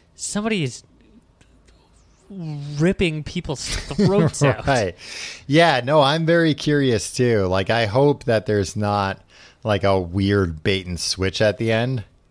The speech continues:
Speaker 2: Like, I hope that this is, like, a legitimate mystery, which it seems like it is so far. Like, it is not too dissimilar from, like, an Agatha Christie where it's like, uh, or even, like, you know, uh, a good example, a recent, uh,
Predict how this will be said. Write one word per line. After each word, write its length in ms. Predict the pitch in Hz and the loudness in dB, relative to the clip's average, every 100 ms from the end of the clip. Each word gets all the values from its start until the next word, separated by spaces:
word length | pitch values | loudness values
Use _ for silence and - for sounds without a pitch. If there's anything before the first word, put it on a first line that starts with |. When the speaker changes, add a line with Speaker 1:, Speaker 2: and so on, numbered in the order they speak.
| _ _ _ _ _ _ _ | _ _ _ _ _ _ _
Speaker 2:
Like, 160 | 123 120 | -2 2
I 140 | 123 | 2
hope 220 | 113 139 - | 2 0 2
that 180 | 127 | 0
this 220 | 120 107 117 | 2 0 0
is, 240 | 110 95 | 0 0
like, 180 | 110 101 | -2 0
a 80 | 101 | 0
legitimate 880 | 98 95 - 101 92 98 95 98 104 | 0 -2 -4 -2 0 0 0 -2 -4
mystery, 640 | 90 90 98 - 127 143 | -4 -2 -2 -2 0 2
which 200 | 107 95 | 0 0
it 140 | 113 | -2
seems 320 | - 208 269 156 | -2 -2 -2 0
like 140 | 95 | 0
it 120 | 92 | 0
is 160 | 135 156 | 0 0
so 260 | - 90 82 | 0 -2 -2
far. 380 | 95 87 87 | -2 -2 -2
Like, 280 | 87 87 85 | -2 -2 -2
it 160 | 90 87 | -2 0
is 460 | 104 135 92 - - - _ _ | 2 0 -2 -10 -16 -20 _ _
not 360 | 131 120 147 - | -4 -2 -2 -2
too 160 | 131 | -2
dissimilar 560 | 113 107 - 120 117 98 | 0 0 0 -2 0 -2
from, 160 | - 92 | -2 -4
like, 200 | 90 90 | -4 -4
an 100 | 90 | -2
Agatha 400 | 90 90 90 92 | -2 -2 -4 -8
Christie 500 | - 90 - 90 80 | -4 -6 -4 -6 -4
where 200 | 82 80 | -4 -6
it's 120 | - | -4
like, 220 | 85 - - - - - - - - | -6 -8 -20 -20 -20 -20 -20 -20 -10
uh, 320 | 110 95 92 - | -4 0 -2 0
or 200 | 185 185 | 2 4
even, 260 | 165 156 | 4 2
like, 180 | 143 120 | 2 0
you 100 | 131 | 2
know, 180 | 110 92 | 2 2
uh, 720 | 90 101 98 92 92 90 90 | 2 0 0 2 0 0 -2
a 120 | 110 98 | -4 -2
good 180 | 107 | 0
example, 500 | 101 92 98 90 95 | 0 0 -2 0 0
a 80 | 90 | 0
recent, 540 | 85 101 95 95 85 110 | 0 -2 -2 -4 -4 -4
uh, 520 | 95 85 85 85 | -2 0 -2 -2